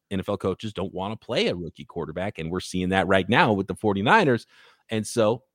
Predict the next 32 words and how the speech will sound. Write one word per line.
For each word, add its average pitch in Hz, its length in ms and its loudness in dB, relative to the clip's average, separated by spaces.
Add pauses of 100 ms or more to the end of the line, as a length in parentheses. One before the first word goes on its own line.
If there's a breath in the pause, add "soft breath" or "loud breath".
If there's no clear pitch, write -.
(460)
who 120 320 4
better 113 260 4
to 110 60 -2
be 113 100 2
a 110 60 2
stopgap 104 480 0
quarterback 127 400 -2
than 95 100 -4
a 90 40 -6
guy 95 120 -2
who's 101 100 -4
got 98 160 -2
experience 107 420 -2
being 110 180 -4
a - 20 -4
stopgap 101 480 0
quarterback 120 460 0 (200 loud breath)
and 175 200 4
has 120 200 2
experience 135 400 0
being 120 200 2
the 107 60 2
backup 120 460 2
guy 98 260 4
who 104 100 0
was 104 140 0
supposed 127 300 0
to 120 60 -10
be 110 100 -2
the 95 80 0
next 123 300 -2
guy, 92 280 2